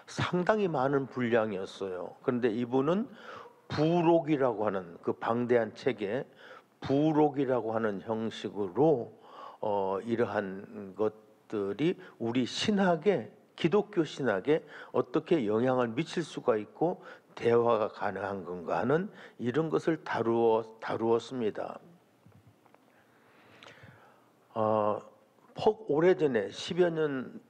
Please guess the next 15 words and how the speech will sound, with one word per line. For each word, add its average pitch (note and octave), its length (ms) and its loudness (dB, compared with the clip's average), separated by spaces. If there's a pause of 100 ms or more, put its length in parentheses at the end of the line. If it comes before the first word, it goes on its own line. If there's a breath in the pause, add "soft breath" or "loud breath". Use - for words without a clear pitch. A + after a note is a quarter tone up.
(260)
훨씬 D3+ 320 0
이전에 B2 720 2
단군 B2 460 -2
학회에서도, G#2 1300 -2 (580 loud breath)
어, F#2+ 640 0 (280)
이 G2 120 -6
환단고기에 G#2 1500 -2
대해서, G2 800 -2 (600 loud breath)
어, F#2+ 500 -8 (180)
좀 G2 340 -2 (1080)
비평적인 D#3+ 680 2
시각으로 A#2+ 680 2
보면은 G2 1300 0
어떠냐 C#3 640 4
하는 G2+ 400 -4